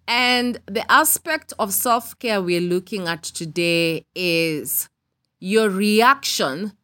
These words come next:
to someone's bad character. Okay? So you,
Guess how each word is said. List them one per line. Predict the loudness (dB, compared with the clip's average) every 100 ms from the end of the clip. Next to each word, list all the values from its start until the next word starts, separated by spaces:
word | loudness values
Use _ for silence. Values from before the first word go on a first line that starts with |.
| _ -8
to | -4
someone's | 0 2 2 2 0 -2 -2 -6
bad | -8 2 4 6 4 0 -6 _ _ -14
character. | -2 0 0 -4 -6 -6 -8 -20 _ _ _ _ _ _ -18
Okay? | -2 2 2 0 _ _ _ _ _ _ _
So | -4 -2
you, | 0